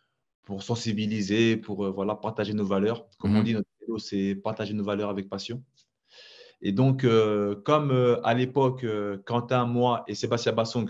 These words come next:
Speaker 1: donc, euh, ancien joueur de notamment Tottenham, Newcastle, tout ça, nous étions à l'étranger, on ne pouvait pas être présent dans les actions physiquement.
Speaker 2: Mhm.
Speaker 1: On a cherché un moyen pour nous rendre utiles, pour, euh, faire avancer un peu l'association, tout ça. Et on a eu, euh, l'i-,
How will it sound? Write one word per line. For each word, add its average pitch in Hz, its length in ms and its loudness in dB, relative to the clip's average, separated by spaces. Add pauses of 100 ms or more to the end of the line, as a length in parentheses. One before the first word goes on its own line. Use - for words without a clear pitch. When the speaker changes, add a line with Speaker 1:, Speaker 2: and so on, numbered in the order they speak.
(140)
Speaker 1:
donc, 101 240 -8
euh, 95 260 -6 (720)
ancien 101 280 -6
joueur 98 220 -4
de 95 200 -2
notamment 98 380 -4
Tottenham, 101 460 -4
Newcastle, 98 440 -4
tout 98 120 -16
ça, - 260 -10 (240)
nous 101 100 -6
étions 117 220 0
à 117 40 6
l'étranger, 113 560 -2 (380)
on 104 60 -6
ne 98 40 -4
pouvait 107 200 -6
pas 135 140 2
être 127 120 -2
présent 120 260 0
dans 113 100 0
les 107 120 0
actions 110 260 -4
physiquement. 113 640 -8 (200)
Speaker 2:
Mhm. 110 260 4 (320)
Speaker 1:
On 120 120 -4
a 120 60 4
cherché 131 360 2
un 139 80 4
moyen 131 520 4
pour 127 160 -4
nous 120 160 0
rendre 113 220 -2
utiles, 120 560 -4
pour, 107 180 -6
euh, 101 200 -4
faire 104 240 -6
avancer 104 340 -6
un 104 120 -6
peu 104 120 -10
l'association, 98 480 -8
tout 98 120 -16
ça. 131 220 -12 (440)
Et 120 80 0
on 131 100 4
a 135 80 4
eu, 185 180 4
euh, 127 420 0 (380)
l'i-, 110 260 -6